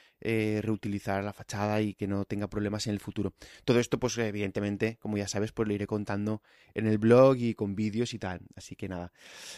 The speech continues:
Y luego también, eh, bueno, pues he empezado también otra obra más, una vivienda, una vivienda unifamiliar, una obra nueva, una vivienda unifamiliar además bastante grande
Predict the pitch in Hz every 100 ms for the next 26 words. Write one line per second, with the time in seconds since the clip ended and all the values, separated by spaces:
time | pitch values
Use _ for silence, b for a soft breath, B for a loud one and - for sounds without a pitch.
0 | B - 139 139 131 151 220 139 135 185
1 | 156 135 127 135 180 139 127 139 147 143
2 | 143 143 - 131 156 147 139 165 156 147
3 | 170 180 147 147 151 127 131 156 180 180
4 | 160 131 120 113 123 151 147 135 156 175
5 | - 123 117 110 143 131 135 165 147 127
6 | 143 120 117 131 147 143 139 135 131 127
7 | 143 147 - 123 131 147 123 135 - -
8 | 131 123 135 127 123 120 131 156 147